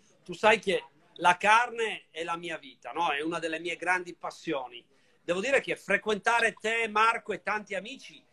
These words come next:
nel caso tuo, eh, i Mig, nel caso di Marco, i bartenders, quindi i bartenders, io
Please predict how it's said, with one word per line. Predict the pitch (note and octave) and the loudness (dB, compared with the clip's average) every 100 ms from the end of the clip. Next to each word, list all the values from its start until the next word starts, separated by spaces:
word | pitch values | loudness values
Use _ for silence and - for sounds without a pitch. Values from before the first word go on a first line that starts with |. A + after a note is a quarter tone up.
| _ | _
nel | - E3 F3 | -12 -12 -6
caso | G#3 G3+ F#3+ F#3 | -2 -2 -4 -12
tuo, | G3 B3 A3 D3+ - _ _ | -4 0 0 -2 -10 _ _
eh, | D#3 D3 C#3+ C#3 C#3+ | -10 -8 -8 -8 -10
i | D3 D3+ | -10 -6
Mig, | F#3 A3 G#3+ F#3 A3+ A3 - - E3+ | 0 2 2 4 4 4 -4 -14 -12
nel | D#3+ | -8
caso | F#3 G#3 F#3+ | -2 -2 -2
di | F#3+ | -8
Marco, | F#3 G3+ G#3+ G#3 F#3+ | -4 0 0 0 -6
i | E3+ | -2
bartenders, | F3+ F#3+ - G3 G3+ G3+ G3+ F#3 - G#3+ G#3 G3+ _ _ | -2 -2 -2 -4 -4 -4 -4 -6 -6 -4 -4 -6 _ _
quindi | - E3+ F3+ F3+ E3+ D#3+ | -4 -2 -4 -4 -4 -6
i | D3+ | -6
bartenders, | F#3 F#3+ - G#3+ A#3 A3 - _ _ | -4 -4 -2 -2 -2 -8 -12 _ _
io | - B3+ - | -2 -2 -2